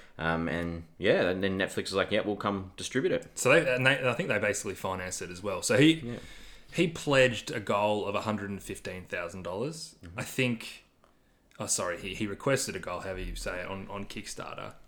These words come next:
Speaker 2: And there was a hundred and twenty-five thousand dollars pledged. So he made more than he needed. But that obviously wasn't the budget of the film. So Netflix did come in on top of that and, um, and finance the film and obviously distribute it as well.
Speaker 1: Yeah, so there,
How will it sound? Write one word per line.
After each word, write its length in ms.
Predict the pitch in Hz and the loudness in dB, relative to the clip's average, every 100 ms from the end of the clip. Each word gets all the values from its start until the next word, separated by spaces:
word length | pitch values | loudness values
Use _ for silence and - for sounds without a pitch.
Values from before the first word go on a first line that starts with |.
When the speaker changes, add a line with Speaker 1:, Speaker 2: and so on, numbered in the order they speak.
| - | -6
Speaker 2:
And 400 | 101 101 98 98 | -2 -2 -4 -2
there 120 | 101 | 2
was 140 | 98 101 | 2 2
a 20 | |
hundred 220 | 117 117 107 | 2 2 0
and 80 | |
twenty-five 500 | 98 98 92 98 95 | -4 -6 -4 -4 -4
thousand 360 | - 95 92 92 | -4 -4 -4 -6
dollars 300 | 90 90 87 | -6 -6 -10
pledged. 400 | - 87 82 - | -12 -12 -10 -10
So 100 | - | -8
he 120 | 95 101 | -4 0
made 220 | 113 104 | 0 0
more 180 | 98 95 | 0 -2
than 100 | 90 | -4
he 60 | |
needed. 440 | 87 92 95 90 92 - - - - - | -6 -4 -4 -6 -10 -18 -20 -20 -20 0
But 260 | 120 - - | 0 2 2
that 160 | 139 | 2
obviously 440 | 104 95 92 92 90 | 2 -4 -6 -8 -8
wasn't 360 | 90 92 95 - - - - - | -6 -6 -6 -8 -10 -16 -20 -10
the 100 | 110 | -4
budget 280 | 104 95 92 | -2 -2 -4
of 40 | 87 | -10
the 80 | |
film. 300 | - 101 82 | -8 -8 -6
So 160 | 82 104 | -2 4
Netflix 540 | 110 117 104 90 - - | 6 6 2 -2 -6 -6
did 240 | - 107 - | -2 -2 -2
come 240 | 104 95 | -6 -6
in 140 | 95 92 | -6 -8
on 140 | 90 | -10
top 180 | - 92 | -8 -8
of 80 | 92 | -8
that 240 | 85 85 87 85 | -10 -12 -14 -12
and, 180 | 87 87 | -12 -12
um, 400 | 85 87 95 95 - | -12 -12 -14 -18 -12
and 120 | 95 | -10
finance 440 | - 92 90 87 - | -6 -6 -6 -8 -12
the 80 | |
film 260 | - 95 92 | -12 -14 -10
and 120 | 92 | -10
obviously 420 | 92 - - 52 - - - | -10 -10 -10 -12 -14 -16 -10
distribute 380 | 92 - 98 95 | -8 -8 -8 -10
it 100 | 87 | -10
as 120 | - | -10
well. 280 | 92 - - - | -10 -10 -14 -8
Speaker 1:
Yeah, 160 | 92 87 | -2 0
so 240 | - 101 | 4 6
there, 320 | 98 110 104 | 8 8 6